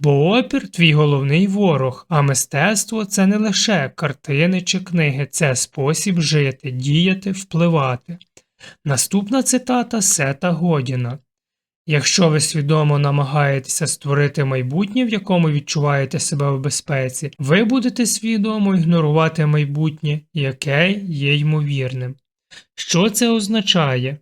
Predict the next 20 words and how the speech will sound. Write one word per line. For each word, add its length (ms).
Бажання 520
контролювати 800
майбутнє 720
та 140
робити 420
його 200
комфортнішим 880
і 60
безпечнішим — 920
це 240
природно. 720
Але 320
коли 260
ви 140
намагаєтеся 960
створити 640
лише 360
безпечну 680
версію 600
реальності, 800